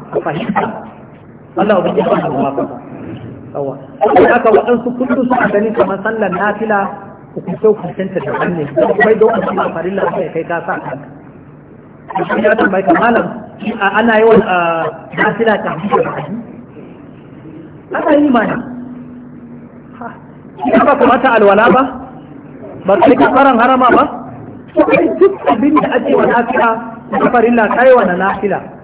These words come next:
To me yasa shi ma hukuncin farilla ba zai hau kan na nafila ba? Allah ya mana muwafaka.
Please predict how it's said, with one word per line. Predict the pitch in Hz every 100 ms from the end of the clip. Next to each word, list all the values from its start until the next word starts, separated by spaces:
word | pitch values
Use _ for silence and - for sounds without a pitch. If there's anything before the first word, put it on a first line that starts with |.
| -
To | 233
me | 254
yasa | - 311 262
shi | 262
ma | 269 247
hukuncin | 277 302 - 285 262
farilla | 220 247 254
ba | 208 -
zai | 233
hau | 185 165 208 208
kan | 226 214 196 196 - - - - - -
na | 175 190 196 196
nafila | 196 190 208 -
ba? | - - - - - - - - - - - - - - - - - -
Allah | - 220 190 -
ya | -
mana | 175 165
muwafaka. | 139 139 - 139